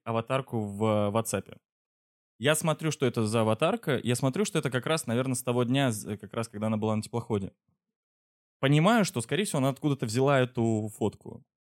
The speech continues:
Начинаю с-, э, сёрфить по интернету очень жёстко и нахожу, э, место вообще, что за организация делает эти теплоходные прогулки.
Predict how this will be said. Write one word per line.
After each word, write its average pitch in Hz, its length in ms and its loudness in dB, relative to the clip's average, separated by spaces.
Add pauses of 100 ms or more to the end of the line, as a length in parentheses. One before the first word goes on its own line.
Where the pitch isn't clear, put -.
(200)
Начинаю 180 400 0
с-, - 180 -2
э, 131 160 -2
сёрфить 165 420 0
по 139 140 0
интернету 127 500 -4
очень 120 340 0
жёстко 135 540 -6 (260)
и 175 300 2
нахожу, 151 760 2
э, 117 260 2
место 139 640 2
вообще, 104 400 -4 (140)
что - 260 -4
за 117 100 0
организация 117 500 2
делает 113 260 0
эти 101 160 -8
теплоходные 107 520 -2
прогулки. 104 440 -6